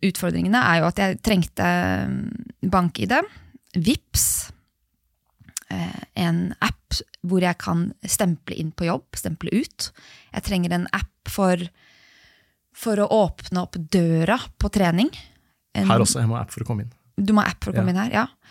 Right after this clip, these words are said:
Speaker 1: Så alle de, de utfordringene hvor jeg faktisk trenger en, en teknologisk, altså en app for å kunne, eh, gå på jobb,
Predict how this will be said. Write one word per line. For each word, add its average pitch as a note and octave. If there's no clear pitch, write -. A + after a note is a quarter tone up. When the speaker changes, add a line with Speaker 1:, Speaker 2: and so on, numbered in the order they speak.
Speaker 1:
Så -
alle A#3
de, G#3
de F#3+
utfordringene F3
hvor F3+
jeg F3+
faktisk -
trenger E3
en, E3+
en E3+
teknologisk, F3
altså E3+
en -
app -
for F3
å E3+
kunne, F3
eh, -
gå -
på F3+
jobb, A3+